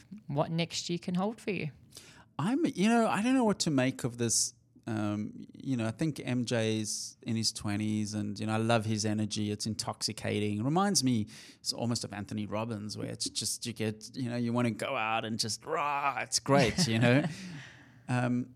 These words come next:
Speaker 2: on the flip side, and I brought this up in the interview with him, you know, I, I wonder, uh, y-, you know, I wonder about this, um, you know, this, this positive psychology sort of, um, I wanna use the word hype,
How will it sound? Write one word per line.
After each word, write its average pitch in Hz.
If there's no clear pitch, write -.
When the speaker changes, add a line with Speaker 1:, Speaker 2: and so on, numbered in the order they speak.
Speaker 2:
on 151
the 175
flip -
side, 117
and 123
I -
brought 170
this 147
up 131
in 117
the 113
interview 117
with 110
him, 98
you 120
know, 104
I, 156
I 170
wonder, 170
uh, 151
y-, 139
you 147
know, 156
I 135
wonder 143
about 117
this, -
um, 101
you 131
know, 110
this, -
this -
positive 135
psychology 117
sort 107
of, 104
um, 101
I 127
wanna 202
use 180
the 156
word 123
hype, 113